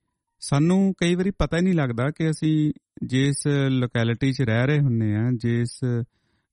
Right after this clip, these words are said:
ਮੁਹੱਲੇ 'ਚ ਰਹਿ ਰਹੇ ਹੁੰਦੇ ਹਾਂ, ਉਹਦੇ ਆਸ-ਪਾਸ ਕਿਤੇ ਕੋਈ ਛੋਟਾ ਜਿਹਾ ਪਾਰਕ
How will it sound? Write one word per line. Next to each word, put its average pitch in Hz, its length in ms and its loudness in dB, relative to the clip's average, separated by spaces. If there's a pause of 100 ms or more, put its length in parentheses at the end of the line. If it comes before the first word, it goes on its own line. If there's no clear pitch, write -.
(100)
ਮੁਹੱਲੇ 131 400 2
'ਚ 123 80 -2
ਰਹਿ 120 240 0
ਰਹੇ 147 140 0
ਹੁੰਦੇ 120 240 0
ਹਾਂ, 147 100 0 (100)
ਉਹਦੇ 180 320 0
ਆਸ-ਪਾਸ 139 600 -2
ਕਿਤੇ 135 400 -2 (600)
ਕੋਈ 139 320 2
ਛੋਟਾ 147 300 0
ਜਿਹਾ 147 220 2
ਪਾਰਕ 127 340 0